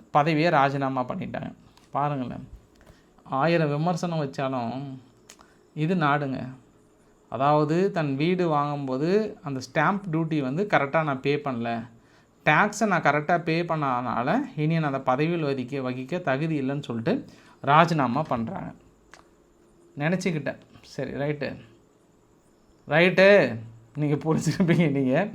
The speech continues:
அஹ், இன்னொரு செய்தியோட முடிக்கிறேன் நானு. உலக நாடுகளுக்கு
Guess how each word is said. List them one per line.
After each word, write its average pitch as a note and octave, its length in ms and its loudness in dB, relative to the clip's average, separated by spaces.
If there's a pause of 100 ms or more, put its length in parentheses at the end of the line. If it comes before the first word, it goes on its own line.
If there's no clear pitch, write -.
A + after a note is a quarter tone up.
(420)
அஹ், C#3 140 4
இன்னொரு F3+ 760 6
செய்தியோட D#3+ 560 2
முடிக்கிறேன் D3 500 -2
நானு. F#3+ 260 0
உலக D#3+ 280 4
நாடுகளுக்கு D3+ 800 0